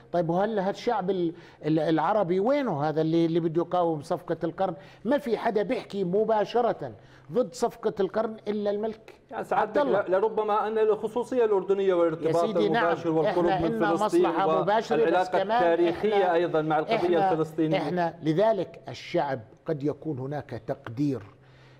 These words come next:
Speaker 1: لمواقف جلالة الملك، وإنه في ضغط على الأردن، وفي محاولة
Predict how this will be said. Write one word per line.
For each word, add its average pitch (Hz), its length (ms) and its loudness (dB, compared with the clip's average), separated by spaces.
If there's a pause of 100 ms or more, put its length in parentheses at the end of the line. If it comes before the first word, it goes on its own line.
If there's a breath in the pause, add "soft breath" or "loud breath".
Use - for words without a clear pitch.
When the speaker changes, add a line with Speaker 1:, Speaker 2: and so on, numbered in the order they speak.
Speaker 1:
لمواقف 147 640 -2
جلالة 127 320 -4 (100)
الملك، 113 380 -10 (440 loud breath)
وإنه 170 300 -2
في 170 220 -2
ضغط 147 380 -4
على 131 200 -4
الأردن، 127 600 -6
وفي 165 400 -4
محاولة 147 580 -2